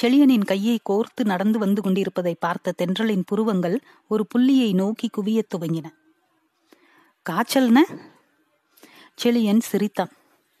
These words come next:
"அதான் இவன் நொய்யு நொய்யுன்னு ஃபோன்லயே என்னை கிளப்பி வர வைக்கிற வரைக்கும் ஃபோனை வைக்கல." "பாரா."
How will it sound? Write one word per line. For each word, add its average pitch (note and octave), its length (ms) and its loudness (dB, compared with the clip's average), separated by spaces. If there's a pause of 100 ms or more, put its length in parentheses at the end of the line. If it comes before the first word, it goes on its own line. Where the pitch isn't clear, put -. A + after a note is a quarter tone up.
(500)
"அதான் E3+ 260 0
இவன் A#3 300 2
நொய்யு G#3 220 4
நொய்யுன்னு A3+ 400 6
ஃபோன்லயே A#3 540 4
என்னை G3 260 -2
கிளப்பி G3+ 440 -4
வர F#3+ 240 -2
வைக்கிற G#3 400 -4
வரைக்கும் G3+ 420 -4
ஃபோனை G3+ 340 2
வைக்கல." G#3 280 -4 (1400)
"பாரா." G#3+ 380 0